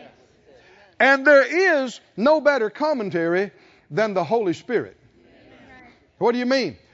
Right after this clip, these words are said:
Put up Matthew eight sixteen and seventeen. Matthew eight sixteen, "When the even was come,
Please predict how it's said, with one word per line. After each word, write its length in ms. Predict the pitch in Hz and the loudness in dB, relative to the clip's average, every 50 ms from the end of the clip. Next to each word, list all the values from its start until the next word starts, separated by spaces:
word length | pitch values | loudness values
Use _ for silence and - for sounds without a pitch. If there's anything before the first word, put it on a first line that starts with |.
| _ _ _ | _ _ _
Put 160 | - 285 349 | -4 -2 2
up 180 | 359 311 226 190 | 2 0 0 0
Matthew 540 | 202 233 262 254 233 - - 226 220 196 165 | -4 -6 -4 -4 -6 -6 -8 -8 -8 -6 -2
eight 400 | 190 220 214 170 - - - - - _ _ _ _ _ _ _ _ _ _ _ _ _ _ | -2 -2 -2 -2 -6 -10 -18 -20 -20 _ _ _ _ _ _ _ _ _ _ _ _ _ _
sixteen 680 | - - - 240 226 - - - - 190 170 123 98 87 - - _ _ _ _ _ _ _ _ _ _ _ _ _ _ _ _ _ _ _ _ - | -12 -6 -4 -4 -4 -6 -10 -6 -6 -6 -6 -6 -8 -14 -20 -20 _ _ _ _ _ _ _ _ _ _ _ _ _ _ _ _ _ _ _ _ -10
and 160 | 151 180 175 | -8 -8 -6
seventeen. 680 | - - 240 240 185 156 151 131 - 135 101 - - _ _ _ _ _ _ _ _ _ _ _ _ _ _ _ _ _ _ _ _ _ _ _ _ _ _ _ _ _ | -4 -2 -2 -2 -2 -4 -8 -8 -10 -12 -12 -14 -20 _ _ _ _ _ _ _ _ _ _ _ _ _ _ _ _ _ _ _ _ _ _ _ _ _ _ _ _ _
Matthew 360 | - 208 269 269 269 269 269 | -4 -2 -2 -2 -2 -2 -2
eight 180 | 269 254 240 202 | -2 -2 -2 -4
sixteen, 420 | - 247 226 - - 262 285 262 | -10 -12 -12 -8 -6 -4 -4 -2
"When 140 | 220 233 208 | -2 -2 -4
the 140 | 202 - 254 | -4 -6 -2
even 320 | 294 359 370 320 277 226 | -2 -2 -2 -2 -4 -4
was 160 | 196 180 165 - | -4 -6 -6 -6
come, 460 | - 202 196 196 202 220 247 254 | -6 -4 -4 -4 -4 -6 -8 -12